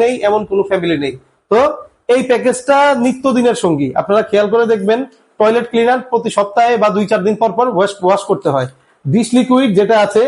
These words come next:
এটা কিন্তু একটা ফ্যামিলিতে প্রতিদিন, প্রতিদিনের জন্য লাগে। তারপরে নীল একটা ফ্যামিলিতে কিন্তু প্রতিদিন জামা কাপড় ধৌত করা হয়,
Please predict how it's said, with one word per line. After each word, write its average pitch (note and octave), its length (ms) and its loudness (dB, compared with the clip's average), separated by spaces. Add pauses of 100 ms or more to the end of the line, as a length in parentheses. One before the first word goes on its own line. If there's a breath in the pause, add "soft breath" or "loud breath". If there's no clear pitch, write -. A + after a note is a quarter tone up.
(340)
এটা G3 160 2
কিন্তু A#3+ 280 -2
একটা G#3 260 0
ফ্যামিলিতে G#3+ 460 -2 (140)
প্রতিদিন, C4+ 420 2 (600)
প্রতিদিনের C4 480 2
জন্য A3+ 200 2
লাগে। C#3 280 0 (300)
তারপরে A3+ 300 0
নীল C4 280 2 (320)
একটা F#3+ 200 -2
ফ্যামিলিতে G#3+ 420 0 (120)
কিন্তু G#3+ 180 -2
প্রতিদিন G#3+ 360 0
জামা G#3+ 200 2
কাপড় F#3 280 0
ধৌত F3 240 -2
করা G#3 160 4
হয়, A#3 120 2